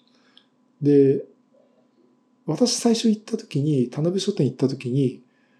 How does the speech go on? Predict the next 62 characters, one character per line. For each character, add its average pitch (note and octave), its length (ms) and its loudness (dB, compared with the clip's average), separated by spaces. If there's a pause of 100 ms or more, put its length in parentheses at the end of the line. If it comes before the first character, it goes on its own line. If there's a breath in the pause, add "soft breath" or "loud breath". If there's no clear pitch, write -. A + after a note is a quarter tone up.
(260)
あ C#3 60 -6
の、 B2 220 0
ル B3 120 2
ー - 20 0
ク D#3+ 120 4
小 B2+ 80 8
沢 B2 140 4
さ B2 140 -4
ん A#2 60 -4
の A#2 60 -8
サ C3+ 180 -4
イ C#3 80 2
ン C#3 60 -2
本 C3+ 200 2
は C3 80 2
売 B2+ 80 4
り E3+ 100 0
切 E3 120 0
れ D#3 80 10
で D3+ 80 6
す - 180 -8
と、 - 60 -14
予 C3+ 140 4
約 G#3+ 220 4
は A3 60 8
で G#3 100 4
き G#3+ 120 -2
ま A3 120 2
す G#3 140 -4
っ - 20 -6
て - 300 -18
い A#2 60 -14
う - 20 -18
と A2+ 100 -20
こ A2+ 140 -20
ろ A2+ 80 -18
も A2 80 -20
あ A2+ 40 -20
っ A#2 40 -20
て、 A2+ 380 -20 (500 loud breath)
あ、 - 160 -16
さ - 120 -16
す - 120 -8
が G#3 60 2
に A3 120 0
買 D3 220 -4
え - 20 -2
な A#3 120 2
い B3 40 2
よ F#3 60 4
ね C#3 160 2
と C3+ 140 -10
思 C3 180 -8
っ - 20 -14
て - 220 -8
た - 140 -18
ん - 60 -20
で - 80 -20
す - 140 -20
け - 60 -20
ど - 140 -20
も、 C3+ 240 -4